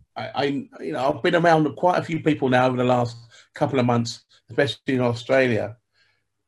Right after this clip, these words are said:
and we're shaking hands. We can't, we, we, we, we're just being normal, and I haven't had any cases whatsoever. I, I haven't had any symptoms whatsoever. Even coming, you know, back to the U K, I've had four, I've had four tests,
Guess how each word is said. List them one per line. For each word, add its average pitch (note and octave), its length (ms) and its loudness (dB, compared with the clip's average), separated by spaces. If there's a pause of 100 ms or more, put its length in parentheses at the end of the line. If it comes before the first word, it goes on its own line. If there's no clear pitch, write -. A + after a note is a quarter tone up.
(120)
and D3+ 320 6
we're F3+ 120 2
shaking F#3+ 340 4
hands. E3+ 320 4
We C3 80 0
can't, D3+ 340 2
we, D3+ 120 2
we, C#3+ 180 2
we, C3 480 0
we're C#3 160 -2
just D#3+ 320 -4
being D#3 200 4
normal, A#2+ 520 2 (460)
and D3 160 6
I D#3+ 160 8
haven't E3+ 260 4
had E3 460 -2
any F#3 240 -2
cases E3+ 520 -4
whatsoever. D3+ 800 -2 (380)
I, C3+ 100 2
I C#3 160 4
haven't D#3+ 200 6
had D#3+ 180 4
any D#3 400 2
symptoms D3+ 420 0
whatsoever. C3 600 0 (320)
Even D#3+ 260 4
coming, D#3 460 0
you D#3+ 100 2
know, C3 140 2
back D3 180 -4
to C3+ 100 -12
the C#3+ 100 -2
U C3+ 60 -4
K, C#3 360 -2 (360)
I've D#3+ 100 -2
had E3 160 2
four, - 920 4 (240)
I've E3 80 0
had F#3+ 140 2
four A#3+ 340 2
tests, - 640 -6